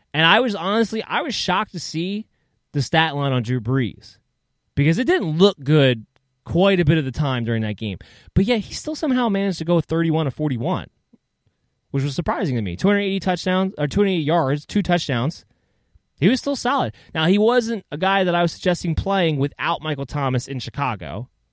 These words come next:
But it does give you some confidence that Brees can still keep hanging around as a guy who can be a streaming option for you and have a decent floor.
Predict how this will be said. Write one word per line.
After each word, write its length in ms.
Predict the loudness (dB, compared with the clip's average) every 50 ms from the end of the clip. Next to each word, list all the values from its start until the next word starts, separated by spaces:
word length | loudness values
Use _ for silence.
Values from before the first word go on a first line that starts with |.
| _ _ _ _ _ _ _ _ _ _ _ _ _ _ _ _ _ _ _ _ _ _ _ _ _ _ _ _ _ _ _ _ _ _ 2
But 160 | 2 4 4
it 100 | 2 0
does 200 | 0 0 0 0
give 220 | 0 0 0 0
you 80 | -2 -2
some 240 | 0 0 0 0 0
confidence 440 | 0 -2 -2 -2 -2 -2 -2 -2 -2
that 120 | -2 -2
Brees 240 | 0 0 0 0 -2
can 140 | -4 -6 -4
still 220 | -2 -4 -4 -4
keep 200 | -6 -8 -10 -8
hanging 380 | -6 -4 -4 -2 -2 -2 -4 -6
around 400 | -6 -4 -2 -2 -2 -2 -2 -2
as 160 | -4 -4 -6
a 40 | -6
guy 300 | -4 -2 -2 0 2 2
who 80 | 0
can 140 | 0 -2 -4
be 180 | -2 0 0 0
a 60 | 0
streaming 360 | -2 -4 -2 0 0 0 -2
option 440 | -2 -4 -6 -6 -6 -6 -6 -8 -6
for 240 | -2 0 2 2 2
you 400 | 2 2 4 4 4 4 4 0 _ _ _ _ _ _ _ _ -2
and 120 | 0 2
have 180 | 2 2 2 0
a 60 | 0
decent 340 | -2 -4 -4 -4 -4 -6 -4
floor. 380 | -4 -4 -4 -4 -4 -6 -8